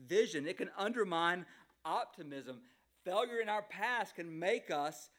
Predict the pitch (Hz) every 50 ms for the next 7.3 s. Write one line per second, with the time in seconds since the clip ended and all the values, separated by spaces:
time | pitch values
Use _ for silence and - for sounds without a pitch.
0 | _ - 180 190 175 214 254 202 175 170 175 208 - 190 185 190 202 208 170 143
1 | 147 151 156 170 160 165 - _ _ _ _ _ _ _ - 214 277 202 113 95
2 | - _ _ _ _ _ _ _ _ _ _ _ _ _ _ _ _ _ _ _
3 | _ - 135 156 226 240 220 185 175 202 226 233 226 - 208 156 175 208 262 254
4 | 196 - - 185 196 233 233 208 170 143 196 208 208 196 208 208 202 - - -
5 | - - 208 254 262 160 120 104 104 - _ _ _ _ _ _ - 175 190 214
6 | 202 196 190 190 185 190 220 240 196 151 147 - - - - _ _ _ - 220
7 | 233 247 247 220 185